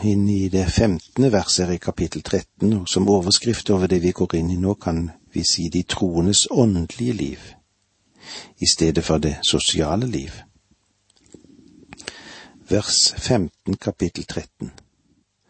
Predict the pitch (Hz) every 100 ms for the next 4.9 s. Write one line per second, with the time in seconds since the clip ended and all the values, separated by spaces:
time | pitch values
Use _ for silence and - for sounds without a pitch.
0 | _ - - _ - 98 117 123 - 107
1 | 104 110 107 113 - - 117 95 85 107
2 | 110 95 98 - 90 - 95 98 104 101
3 | - 92 95 - 104 120 104 85 - -
4 | 131 - 127 104 - 98 - - 64